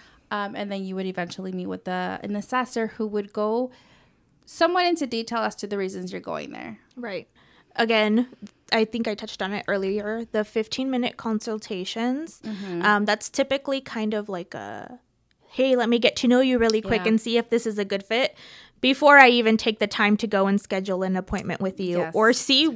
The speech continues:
Speaker 2: if I can even afford your fees or what that looks like."
Speaker 1: Mm-hmm.
Speaker 2: Um, so a lot of therapists do offer that fifteen-minute consultation, which is an option.
Speaker 1: Yeah, definitely. Um, and then just to let, um, our listeners, so usually those are for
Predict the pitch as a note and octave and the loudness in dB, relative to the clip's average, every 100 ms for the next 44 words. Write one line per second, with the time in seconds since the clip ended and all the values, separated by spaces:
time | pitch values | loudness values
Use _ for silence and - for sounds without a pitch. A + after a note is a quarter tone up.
0 | - A3 G3+ G3+ A3+ A3 A3 A3+ - - | 0 0 2 2 2 2 4 2 2 2
1 | G#4+ D4 - A3 G3+ G3+ G#3 C4 C#4+ B2 | 2 0 -4 -6 -4 -4 -2 -2 -2 -6
2 | - - - B1 - - - G#3 F#3+ F#3+ | -6 -8 -6 -4 -4 -6 -14 -10 -10 0
3 | G#3 G3+ G#3 A#3 A3 A#3 A3 A#3+ A3 G#3 | 2 2 2 4 6 6 4 4 2 0
4 | A3 G#3+ - - G#3 A3+ - F#3+ G3 G3 | -2 -6 -8 -8 0 0 2 0 0 -4
5 | E3+ - G3 - - G3 F3+ - - F#3 | -4 -8 -12 -10 -8 -6 -8 -12 -14 -14
6 | F3+ - F#3+ E3 G3 - F#3 F3+ - - | -14 -14 -12 -12 -12 -12 -12 -12 -12 -14
7 | - A3 A3 _ _ - - G3 F#3 F#3 | -14 -14 -16 _ _ -16 -12 -10 -10 -10
8 | F3+ - F#3 F#3 F#3 F3+ - - _ _ | -14 -14 -14 -12 -12 -14 -16 -20 _ _
9 | G#3+ G3+ F#3+ - G#3 G3+ G3+ - G#3 G3+ | -6 -6 -6 -6 -6 -6 -8 -8 -10 -6
10 | F3+ F3 - G3+ F#3+ G3 G#3+ A3 B3 C4+ | -6 -8 -8 -8 -8 -8 -6 -2 -2 -2
11 | C4+ A3+ G#3 F#3+ - A#3+ A#3+ A#3 G#3+ F#3+ | -4 -2 -2 -4 -2 -2 0 0 0 0
12 | G3+ G3+ G3 - G3 F#3 F3 D3+ | -2 -4 -6 -2 0 2 0 -2